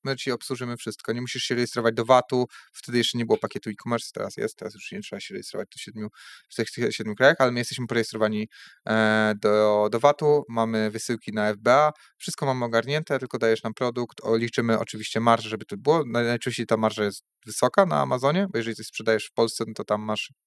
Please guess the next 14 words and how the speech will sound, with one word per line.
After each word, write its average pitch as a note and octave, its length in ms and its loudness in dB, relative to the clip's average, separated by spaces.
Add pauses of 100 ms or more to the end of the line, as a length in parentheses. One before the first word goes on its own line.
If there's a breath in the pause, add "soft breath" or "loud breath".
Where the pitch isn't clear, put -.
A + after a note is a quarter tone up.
(160)
praktycznie - 400 -6
razy G2+ 240 -6
dwa. B2 220 4 (600 loud breath)
Em, A#2 800 2 (240)
i C3+ 60 -2
róbmy A#2 260 -2
to. - 100 -10 (1300)
I C3 60 -12
ludzie C3 240 0
mówili: C3+ 260 -6
„Dobra”. A2 360 0 (1800)
Mówię: A2 200 -18
„Tak? G3+ 280 2
Już?” A#3 420 -4